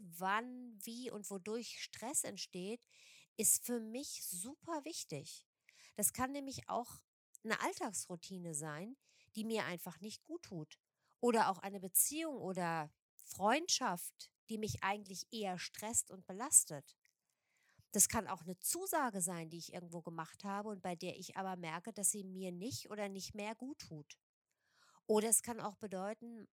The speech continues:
mal wieder entrümpeln zu müssen, um eine klarere Sicht auf die Dinge zu haben. Oder bei mir, meine Arbeit effizienter zu organisieren.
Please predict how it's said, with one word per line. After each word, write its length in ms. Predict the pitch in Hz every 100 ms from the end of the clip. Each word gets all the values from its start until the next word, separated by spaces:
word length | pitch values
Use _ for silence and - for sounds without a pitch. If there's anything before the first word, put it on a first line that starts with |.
| _
mal 300 | 196 196 196
wieder 220 | 208 220
entrümpeln 600 | 208 - 247 330 381 349
zu 180 | - 220
müssen, 380 | 180 160 - 165
um 160 | 190
eine 180 | 117 190
klarere 540 | - 208 196 202 196 202
Sicht 340 | 254 262 -
auf 140 | 262
die 140 | - 196
Dinge 280 | 175 165 160
zu 200 | 170 156
haben. 380 | 156 151 143 - _ _ _ - - -
Oder 400 | 196 214 233 262 _ _ _ -
bei 160 | 175
mir, 380 | 175 196 285 330 _ - _
meine 280 | 202 226 233
Arbeit 340 | - 359 381 -
effizienter 640 | 220 175 - 170 165 156
zu 140 | -
organisieren. 720 | 143 151 151 151 147 139 127